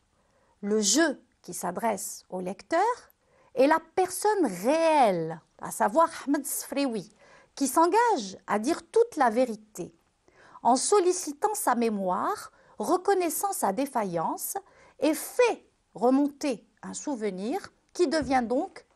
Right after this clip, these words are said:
l'objet de la narration. Alors, j'espère qu'à travers ces deux extraits,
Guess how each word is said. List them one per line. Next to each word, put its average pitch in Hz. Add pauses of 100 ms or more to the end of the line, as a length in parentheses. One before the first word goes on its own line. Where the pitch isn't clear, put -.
l'objet 262 (520)
de 220
la 247
narration. 247 (600)
Alors, 165
j'espère 269
qu'à -
travers 233
ces -
deux 165
extraits, -